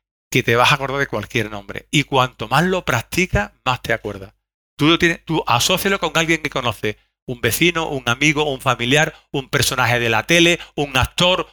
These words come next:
una actriz. El que tú sepas cómo es que se llama igual, lo asocias los dos a algo inusual y lo recordarás.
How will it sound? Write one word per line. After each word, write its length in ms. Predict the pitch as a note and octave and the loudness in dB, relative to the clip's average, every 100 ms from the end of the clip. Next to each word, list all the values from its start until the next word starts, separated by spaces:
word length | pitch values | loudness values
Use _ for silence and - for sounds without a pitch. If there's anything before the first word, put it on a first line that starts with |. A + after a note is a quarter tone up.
| - | -6
una 240 | D3 C#3 | -4 -2
actriz. 400 | C3 - E3+ F3 - - - - | -2 2 2 2 -2 -12 -4 0
El 180 | D#3+ | 2
que 140 | D3+ D#3 | 2 0
tú 140 | G#3 | 2
sepas 500 | F#3+ A3 A#3 A#3 - _ | 2 2 2 0 -2 _
cómo 180 | E3 D3+ | -4 -2
es 60 | |
que 100 | - | -2
se 100 | D3 D3 | 2 2
llama 180 | D#3 | 2
igual, 300 | D3 E3 G#3 G#3 | 0 2 2 2
lo 140 | B2+ | 0
asocias 420 | - E3+ D#3+ E3+ D3+ | 0 0 0 0 0
los 160 | C3+ | -2
dos 180 | B2+ A#2 - | -2 -2 2
a 60 | |
algo 300 | C#3+ C#3 C3 - _ | 2 2 -4 -6 _
inusual 640 | C3+ C3 D#3 D#3 D3+ G3+ - | -4 -2 -2 2 2 2 -2
y 100 | C3+ | -4
lo 100 | A2 | -4
recordarás. 480 | G#2 F#2+ F2 F#2 | -4 -8 -8 -12